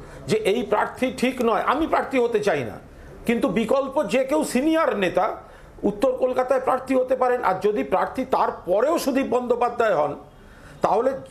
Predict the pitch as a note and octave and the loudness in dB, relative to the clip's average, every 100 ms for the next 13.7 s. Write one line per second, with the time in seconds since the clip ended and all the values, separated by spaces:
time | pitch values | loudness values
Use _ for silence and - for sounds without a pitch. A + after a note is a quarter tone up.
0 | - G#2+ - E3 C4 C#4 C#4 C#4 C4+ D#3 | -10 -4 0 0 2 2 2 0 -2 0
1 | F3+ A#3 B3 C4 C#4 C#4 G3+ A3 C4 C#4 | 2 2 2 0 -2 0 0 0 -2 0
2 | D#4 A3 G#3 C4+ D4+ D#4 B3 C#4+ C4 A#3 | 0 0 0 0 0 0 0 0 2 2
3 | G3+ F3+ - - - C3 F#3 C4+ E4+ A#3+ | 2 0 -2 -10 -14 -2 0 2 2 0
4 | D#3+ - - - - - D#3 G#3 C4+ B3+ | -4 -12 -18 -20 -18 0 2 4 0 0
5 | B3+ C4+ C#4+ - F#3+ G#3 C4 D4 - G#3 | 0 2 0 2 0 0 0 -2 0 0
6 | B3 C#4+ C#4 - C#4 - C#4+ - - C4 | 2 0 0 0 0 0 0 0 0 0
7 | - F3+ - - C#4+ E3+ - - - - | 0 -4 -2 0 2 0 -2 -8 -20 -18
8 | - - F3+ G#3 C#4 C4+ D3+ F3+ B3 G3+ | -4 0 2 2 2 0 0 2 2 2
9 | A3 A#3 C4 C4 C#4 A3+ A3 A3+ B3+ - | 2 2 0 0 0 2 0 0 0 0
10 | A#3+ A3+ A#3 B3 A#3+ F#3+ - - - G3 | 2 2 2 2 2 0 -2 -10 -2 0
11 | G3 B3+ B3+ C4+ B3+ C4 C4 B3+ A3 A3 | 2 0 0 -2 0 0 0 2 2 0
12 | - D4+ C#4+ G#3+ G#3+ - B3+ B3+ A3+ F#3 | 0 0 0 -2 -2 0 2 0 0 0
13 | E3+ - - - - G#3+ C#4 | 0 -4 -16 -6 0 0 0